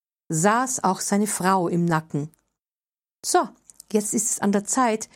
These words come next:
dass dein Vater sein Versprechen einlöst und uns die Burg zur Führung überlässt.“ Jedoch darauf angesprochen, erwiderte der alte Burgherr seinem Sohn:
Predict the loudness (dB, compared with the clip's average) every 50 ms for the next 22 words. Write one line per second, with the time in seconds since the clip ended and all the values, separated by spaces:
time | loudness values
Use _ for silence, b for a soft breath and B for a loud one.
0 | b b b b -6 -2 0 2 2 0 0 0 0 2 2 2 2 0 0 0
1 | 2 2 0 0 0 -2 -2 -2 -2 -2 0 0 0 -2 -4 -4 -2 0 0 0
2 | 2 2 2 2 4 2 2 2 0 -2 -4 -8 B B B B B B B -2
3 | -2 -2 0 2 2 2 0 0 -2 -4 -2 0 0 0 0 -2 -6 -12 -18 -16
4 | -10 -8 -6 -6 -2 0 0 2 2 2 0 0 -2 0 0 2 2 2 2 0
5 | 0 -2 -4 -6 -12 -18 _ _ _ _ _ _ _ _ _ -20 -20 _ -20 -6
6 | _ 0 2 2 2 0 0 -4 -10 -12 -8 _ -2 0 2 2 0 0 0 -2
7 | 0 0 0 0 -2 -4 -4 -4 -2 -2 -2 -2 -2 -2 -2 -2 -4 -4 B B
8 | B B B _ _ _ _ _ _ _ _ -2 0 2 2 2 2 2 0 0
9 | 0 0 0 0 -2 -4 -6 -6 -6 -2 0 0 0 0 -2 -4 -2 0 0 0
10 | 0 -2 -4 -2 0 0 0 0 0 0 0 2 2 0 0 0 0 2 2 2
11 | 2 0 0 -2